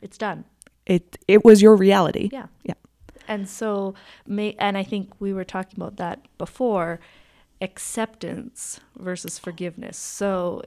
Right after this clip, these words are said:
Speaker 1: is, do you have to move through that acceptance portion? So you can't change it. It is what it is. To move into forgiveness, and I think that is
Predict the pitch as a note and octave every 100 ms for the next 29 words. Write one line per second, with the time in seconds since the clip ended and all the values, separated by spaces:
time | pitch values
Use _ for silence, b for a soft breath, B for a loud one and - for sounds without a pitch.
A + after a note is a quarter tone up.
0 | - - F#3+ F3 - - _ _ F3 -
1 | G3 G3 G3 - F#3+ F#3 F3 F#3+ F3 D#3+
2 | - - - F3+ - E3+ - - - D#3+
3 | D#3 - - - - F#3+ C3+ - F3+ A3
4 | A3+ B3+ A#3+ E3 - - _ _ _ _
5 | _ _ _ - F3+ F#3 F3 F3+ F#3 G3+
6 | - - b b b b b b b b
7 | b b - G3 F3+ F3 F3 - E3+ G3
8 | - C4+ - C4+ D4 D#4 E4+ E4 - F#3+
9 | F#3 F#3 - F#3+ F#3 F3 F3+ F3 E3 -
10 | - - - F3+ E3+ E3+ D#3 E3+